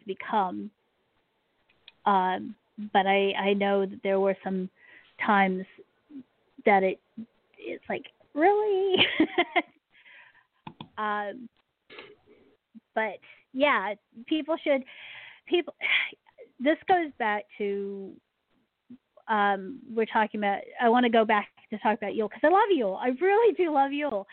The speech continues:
Uh, but when, around this time, everyone likes to talk about ghosts being part of, of, uh, Halloween Samhain of that time. But the ghosts right now, I feel, you know, talking about,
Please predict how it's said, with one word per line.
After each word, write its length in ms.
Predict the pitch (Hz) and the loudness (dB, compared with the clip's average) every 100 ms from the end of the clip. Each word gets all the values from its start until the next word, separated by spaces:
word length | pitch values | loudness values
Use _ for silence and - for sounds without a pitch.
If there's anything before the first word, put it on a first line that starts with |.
| - - - - - | -20 -20 -20 -10 -2
Uh, 260 | 240 240 233 | 0 0 -2
but 200 | 240 262 | -6 -2
when, 320 | 254 262 254 - - - - | 0 0 -2 -10 -20 -20 -4
around 320 | 269 277 311 | 2 4 4
this 140 | 285 285 - | 2 0 -4
time, 340 | 294 294 254 226 - | 0 2 2 -2 -4
everyone 360 | 254 302 294 | -2 0 0
likes 200 | 254 233 - | 0 -4 -6
to 80 | 220 - | -10 -6
talk 240 | 202 202 | -6 -4
about 300 | 208 196 196 202 | -2 -2 -2 -4
ghosts 320 | 208 202 208 - - - 208 | 0 0 0 -6 -20 -8 0
being 300 | 208 196 190 | 0 0 -6
part 360 | - 202 196 - | 0 2 2 0
of, 300 | 190 185 190 196 - _ _ _ _ _ _ 220 | 0 0 -2 -6 -18 _ _ _ _ _ _ 2
of, 240 | 208 202 | 4 4
uh, 280 | 190 190 - - | 2 2 0 -6
Halloween 640 | - 226 214 202 196 185 - | 0 4 4 4 0 -6 -6
Samhain 540 | 202 196 196 - 247 254 - | -2 0 0 0 -8 -10 -4
of 120 | 214 214 | -4 2
that 240 | 196 - - | 0 0 -6
time. 280 | 185 180 196 _ _ - _ - | -8 -8 -10 _ _ -20 _ 2
But 200 | 196 190 _ | 2 0 _
the 80 | 220 | 0
ghosts 380 | 208 226 240 240 - - | 4 4 4 2 -8 -4
right 260 | 208 208 | -2 -2
now, 600 | 196 208 214 202 196 214 - - - | -2 -2 0 0 -2 -8 -14 -20 -2
I 180 | 208 208 - | 2 2 0
feel, 420 | 185 196 190 214 | -4 -2 -2 -2
you 100 | 233 | 2
know, 200 | 220 196 196 | 4 4 2
talking 460 | - 214 - 208 | 0 0 0 -2
about, 320 | 208 196 190 | 0 0 0